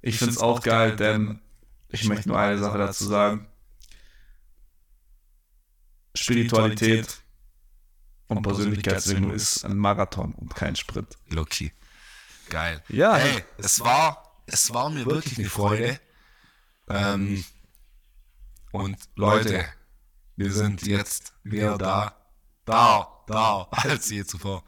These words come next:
Speaker 1: Ja, absolut richtig. Vielen Dank fürs Hören und, ähm, es werden in den nächsten Woche, Wochen die geilsten Paradise Inside Folgen ever rauskommen.
Speaker 2: Krank.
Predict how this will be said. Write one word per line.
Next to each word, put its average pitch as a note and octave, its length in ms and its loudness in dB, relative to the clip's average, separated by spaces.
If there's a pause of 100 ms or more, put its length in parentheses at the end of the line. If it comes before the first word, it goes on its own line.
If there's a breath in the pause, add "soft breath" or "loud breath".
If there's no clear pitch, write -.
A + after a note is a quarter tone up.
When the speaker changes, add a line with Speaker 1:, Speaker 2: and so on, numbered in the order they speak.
(200 soft breath)
Speaker 1:
Ja, G#2+ 400 0 (160)
absolut A2 540 0
richtig. A#2 480 -2 (220 loud breath)
Vielen A#2+ 240 2
Dank A#2+ 200 2
fürs A#2 240 -2
Hören B2 360 2
und, A2 420 0
ähm, G#2+ 400 2 (600 loud breath)
es A2 260 -2
werden C#3 280 4
in B2 140 0
den A#2+ 160 2
nächsten B2+ 420 0
Woche, A2+ 500 0
Wochen A2+ 600 0 (560 soft breath)
die G#2+ 60 -4
geilsten A2 420 2
Paradise G2+ 480 0
Inside G2 300 0
Folgen G2 340 -2
ever G2 200 0
rauskommen. F#2 520 -4
Speaker 2:
Krank. E2+ 300 -10